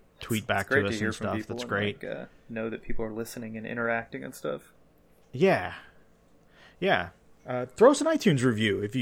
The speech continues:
Speaker 1: if you get an
Speaker 2: Yes.
Speaker 1: opportunity. iTunes reviews are always good.
Speaker 2: That
Speaker 1: We
Speaker 2: is
Speaker 1: haven't had
Speaker 2: how
Speaker 1: one of
Speaker 2: you
Speaker 1: those in a
Speaker 2: raise
Speaker 1: while.
Speaker 2: up in the rankings.
Speaker 1: Um,
Speaker 2: You gotta have a review. So
Speaker 1: Yes,
Speaker 2: if you want us to
Speaker 1: yes,
Speaker 2: be
Speaker 1: uh,
Speaker 2: the number one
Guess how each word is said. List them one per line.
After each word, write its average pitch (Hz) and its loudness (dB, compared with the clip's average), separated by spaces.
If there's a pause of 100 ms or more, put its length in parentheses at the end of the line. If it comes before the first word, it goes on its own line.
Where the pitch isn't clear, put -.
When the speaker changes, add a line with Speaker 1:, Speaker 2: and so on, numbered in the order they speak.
Speaker 1:
if 107 0
you 127 0
get 120 6
an 113 2
Speaker 2:
Yes. - 6
Speaker 1:
opportunity. 107 0
iTunes 131 -2
reviews 117 -2
are 107 4
always 107 4
good. 117 4
Speaker 2:
That 120 4
Speaker 1:
We 123 6
Speaker 2:
is 123 6
Speaker 1:
haven't 120 2
had - 8
Speaker 2:
how 127 8
Speaker 1:
one - 4
of 117 0
Speaker 2:
you 113 2
Speaker 1:
those 113 2
in 117 4
a - 4
Speaker 2:
raise 117 2
Speaker 1:
while. 117 6
Speaker 2:
up 170 2
in 117 -4
the 113 -4
rankings. 110 -4
Speaker 1:
Um, 104 -2 (960)
Speaker 2:
You - -20
gotta 110 2
have 117 0
a 123 -2
review. 113 -2
So 113 -4
Speaker 1:
Yes, 101 2
Speaker 2:
if - -10
you 113 -6
want 123 -4
us 117 -8
to 120 -4
Speaker 1:
yes, 110 -10
Speaker 2:
be 120 -2
Speaker 1:
uh, 117 -8
Speaker 2:
the 107 -2
number 120 -4
one 117 -4